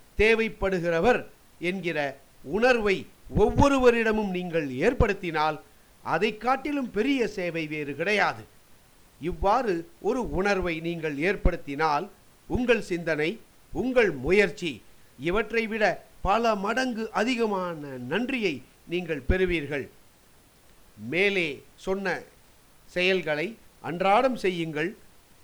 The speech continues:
நேரில் சந்திக்கிறவர்கள், கடிதம், தொலைபேசி இவற்றின் வாயிலாக தொடர்பு கொள்கிறவர்கள்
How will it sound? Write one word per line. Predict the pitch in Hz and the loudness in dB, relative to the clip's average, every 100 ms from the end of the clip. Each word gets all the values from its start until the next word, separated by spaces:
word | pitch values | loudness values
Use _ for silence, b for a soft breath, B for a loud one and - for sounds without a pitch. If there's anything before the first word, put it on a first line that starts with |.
| 147 | -2
நேரில் | 180 220 214 165 | 2 4 2 -2
சந்திக்கிறவர்கள், | 180 196 214 208 175 156 151 147 208 - _ _ - - | -2 -2 -2 0 0 2 0 -2 -4 -8 _ _ -20 -4
கடிதம், | 160 190 196 247 240 | 0 2 2 0 0
தொலைபேசி | 185 214 202 185 160 175 226 | 2 4 4 2 2 -4 -4
இவற்றின் | 180 220 220 202 190 | -2 -2 0 -2 -2
வாயிலாக | 175 175 175 165 160 143 143 | 0 0 0 -2 -2 -2 -6
தொடர்பு | - 214 247 - | -2 0 2 2
கொள்கிறவர்கள் | 190 165 160 143 135 147 | 0 0 -2 -2 -4 -6